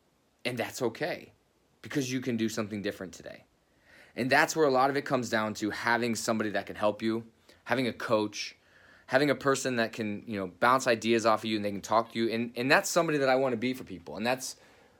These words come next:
a new area that I'm gonna be diving into, which I've been doing a lot of it, but never publicly. So if you're somebody that wants to talk about, "Man, I've got a business or I've got something that I, you know,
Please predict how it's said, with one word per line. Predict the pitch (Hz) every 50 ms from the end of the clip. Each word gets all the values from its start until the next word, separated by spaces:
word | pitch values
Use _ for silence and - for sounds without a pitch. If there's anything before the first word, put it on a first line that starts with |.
| _ _
a | - 127
new | 135 139 143 147 156 160 170 170 175 165 147 -
area | - 117 127 131 131 131 127 120 117
that | 110 107
I'm | 113 117
gonna | 117 113 110
be | 104 101
diving | 107 107 107 107 104 107
into, | 107 110 113 - 127 117
which | 113 113
I've | - 160 180
been | 160 147 127
doing | 120 127 127 123 113
a | 101
lot | 95 98 104 113 110 101
of | 104 107 123
it, | 131 127
but | 131 113 110
never | 117 120 113 107
publicly. | 90 - - 98 95 117 120 117 - 160 165 170 - _ _ _ _ _ _
So | - - 156
if | 147 151
you're | 196 226
somebody | 220 - 180 165 156 139 127
that | 117 120 110
wants | 117 120 120 120 117 - -
to | - - 107 104 101 101 95 - - _ _ _ _ _ - - - - _ _ -
talk | - - 143 139 139 139 -
about, | 120 107 107 104 104 104 - - _ _ _ _ _
"Man, | - 131 143 139 123 110
I've | 107 110 104
got | 104 131 127 127
a | 117
business | 104 98 113 107 98 104 95 - -
or | 98
I've | 98 92
got | 120 117 113 -
something | - - 110 104 107 104
that | 98 98
I, | 98 95 95 95 - _ _ _
you | - 90 92
know, | 90 87 85 -